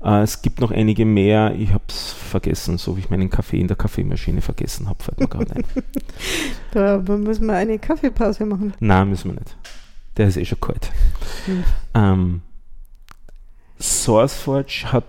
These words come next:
Speaker 1: für mich mittlerweile eigentlich keine Vorteile mehr gegenüber GitHub. Ähm, ich sehe da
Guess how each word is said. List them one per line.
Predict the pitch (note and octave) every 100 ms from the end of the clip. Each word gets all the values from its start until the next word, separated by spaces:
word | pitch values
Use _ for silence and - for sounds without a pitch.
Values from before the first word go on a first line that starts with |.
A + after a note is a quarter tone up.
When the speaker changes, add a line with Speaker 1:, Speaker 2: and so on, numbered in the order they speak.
| -
Speaker 1:
für | - - - - - A#2+
mich | A#2+ C3 D#3+
mittlerweile | B2 C3 B2 A#2+ A2+ B2
eigentlich | G2+ A2 A#2+ A2+ -
keine | - G2+ B2+
Vorteile | B2 A2+ A#2 - A2+ A2+
mehr | A2 G#2+ G#2+ A2
gegenüber | - G#2+ A2 G#2+ A2 G#2
GitHub. | - - - - F#3+ - - - - - - - - - - - - - - - -
Ähm, | G#2+ G#2+ G#2 G#2 G#2 A2 - _ - -
ich | - A2+ -
sehe | - - - - - - G2+ G#2+ G#2+ G#2+ A2 G#2+
da | - G2+ F2+ F#2+ G2 G#2 G2+